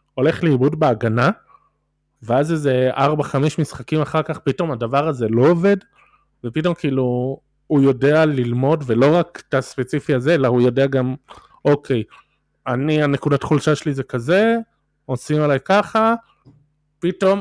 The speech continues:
הופה, היה לו חור במשחק, החור הזה נעלם. אתה רואה איזה משהו במשחק, <laughs> פתאום, כאילו, הוא לא, הוא עדיין מאוד גולמי, בגלל זה הוא עדיין, אה, סיבוב שני, אבל אם כבר,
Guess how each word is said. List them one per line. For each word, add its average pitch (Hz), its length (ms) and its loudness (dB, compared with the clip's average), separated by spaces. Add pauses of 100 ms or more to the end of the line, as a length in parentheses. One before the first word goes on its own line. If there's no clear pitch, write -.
הופה, 165 340 2 (600)
היה 131 160 0
לו 156 120 2
חור 165 320 0
במשחק, 165 580 -2
החור 165 280 0
הזה 151 200 2
נעלם. 139 380 -2 (1200)
אתה 139 160 -2
רואה 147 160 4
איזה 156 220 4
משהו 160 280 2
במשחק, 156 460 2 (540)
<laughs> - 480 -20
פתאום, 185 420 -2
כאילו, 151 280 0 (1500)
הוא 151 220 6
לא, 160 160 2 (200)
הוא 151 160 6
עדיין 156 400 4
מאוד 175 340 4
גולמי, 143 380 2
בגלל 135 280 0
זה 131 120 0
הוא 170 80 4
עדיין, 151 380 2
אה, 127 140 0
סיבוב 127 420 -2
שני, 110 380 -2 (600)
אבל 113 380 -2 (340)
אם 151 200 2
כבר, 165 220 0